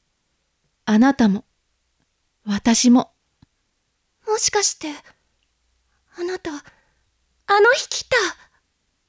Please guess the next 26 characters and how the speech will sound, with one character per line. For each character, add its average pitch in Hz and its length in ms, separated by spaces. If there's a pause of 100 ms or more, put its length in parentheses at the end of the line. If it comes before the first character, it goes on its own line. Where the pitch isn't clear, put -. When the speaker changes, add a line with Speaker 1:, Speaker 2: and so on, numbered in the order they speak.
(1120)
Speaker 1:
あ 254 140
の 294 140
日、 311 300 (1000)
小 247 260
さ 262 140
か 233 120
っ 214 60
た 196 120
私 196 360
に 220 120
は 185 140
わ 180 140
か 220 120
ら 220 100
な 240 120
か 214 120
っ 190 60
た 196 120
け 190 120
ど、 185 200 (1300)
オ 262 100
リ 285 160
ア 226 60
さ 196 180
ん 180 80
の、 175 180